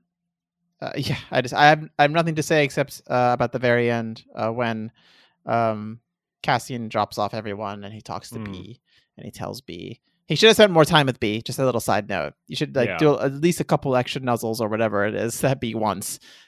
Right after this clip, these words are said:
Speaker 1: uh, or take him with you because B is, is the best thing to ever
Speaker 2: The
Speaker 1: happen.
Speaker 2: best, yeah.
Speaker 1: And when he says to him, "I'm counting on you," and B retorts, "You always say that." And Cassian says, "You
Speaker 2: Yeah.
Speaker 1: always come through." I'm like, "Oh, it's
Speaker 2: <laughs>
Speaker 1: so cute." B is
Speaker 2: Yeah.
Speaker 1: amazing. I love him.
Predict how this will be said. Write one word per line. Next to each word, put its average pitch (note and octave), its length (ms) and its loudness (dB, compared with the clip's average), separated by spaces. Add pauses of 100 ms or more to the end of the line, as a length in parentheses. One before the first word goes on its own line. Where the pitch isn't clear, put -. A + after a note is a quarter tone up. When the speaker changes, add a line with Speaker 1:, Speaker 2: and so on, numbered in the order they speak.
(160)
Speaker 1:
uh, A2+ 260 0
or C3 120 2
take - 220 0
him B2+ 100 -8
with B2+ 180 -2
you A#2 140 -4
because A#2+ 320 -4
B A2 200 -8
is, - 360 -10 (100)
is - 320 -14
the D3+ 80 -4
best - 240 -6
thing C3 140 -6
to - 80 -8
ever G2+ 140 -6
Speaker 2:
The - 40 -8
Speaker 1:
happen. G#2+ 300 -8
Speaker 2:
best, - 420 -14 (160)
yeah. - 140 -14
Speaker 1:
And C#3 380 4
when C#3 120 6
he D3 80 2
says C#3+ 260 4
to D3 60 2
him, C#3 160 4
"I'm B2+ 140 0
counting B2+ 500 -4
on A#2+ 160 -2
you," A#2+ 200 0
and A#2 100 -2
B A#2+ 140 0
retorts, A#2+ 520 -6 (260)
"You D#3 100 -10 (100)
always A#2 480 0
say - 220 -12
that." - 320 -10
And - 180 -14
Cassian - 640 -10
says, - 360 -14
"You C#3 120 -16
Speaker 2:
Yeah. - 140 -12
Speaker 1:
always A#2+ 500 -2
come C3 240 -10
through." D#3 380 -6 (100)
I'm - 60 -16
like, - 140 -16 (260)
"Oh, C4+ 160 -8 (120)
it's C3 120 -6
Speaker 2:
<laughs> - 0 -
Speaker 1:
so B3+ 320 0
cute." B3+ 680 -8 (180)
B G#3 160 -2
is F3+ 140 -2
Speaker 2:
Yeah. E3 60 -4
Speaker 1:
amazing. C#3 460 -10
I C3+ 60 -10
love - 200 -12
him. F#2+ 160 -18